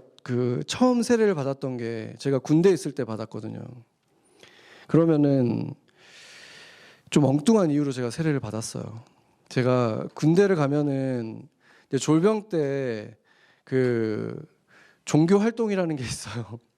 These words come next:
근데 종교 활동을 안 나가면은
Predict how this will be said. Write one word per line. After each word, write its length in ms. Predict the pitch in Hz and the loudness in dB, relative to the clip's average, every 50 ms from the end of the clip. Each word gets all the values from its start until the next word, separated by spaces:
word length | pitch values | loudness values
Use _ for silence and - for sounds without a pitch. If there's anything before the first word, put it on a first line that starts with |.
| _ _ _ - - - - - - _ | _ _ _ -20 -20 -20 -20 -20 -20 _
근데 200 | - 165 165 170 | -2 2 2 2
종교 300 | 156 - 160 180 196 226 | 2 2 2 2 4 4
활동을 380 | 240 226 226 233 220 208 208 185 | 2 2 2 0 0 0 0 -2
안 200 | 143 131 143 175 | -2 -2 -2 0
나가면은 840 | 220 240 220 208 185 165 160 151 147 151 151 147 135 120 110 101 | 0 0 0 0 -2 -2 -2 -4 -4 -6 -6 -6 -8 -10 -12 -14